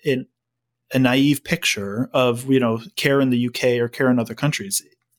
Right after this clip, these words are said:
In the United States, we have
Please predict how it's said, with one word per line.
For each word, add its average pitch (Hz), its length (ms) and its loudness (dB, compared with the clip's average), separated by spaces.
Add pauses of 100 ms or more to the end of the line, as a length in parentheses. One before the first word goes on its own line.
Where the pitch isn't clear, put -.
In 175 160 6
the 185 60 4
United 139 420 2
States, - 520 -4 (640)
we 147 360 4
have 131 300 -2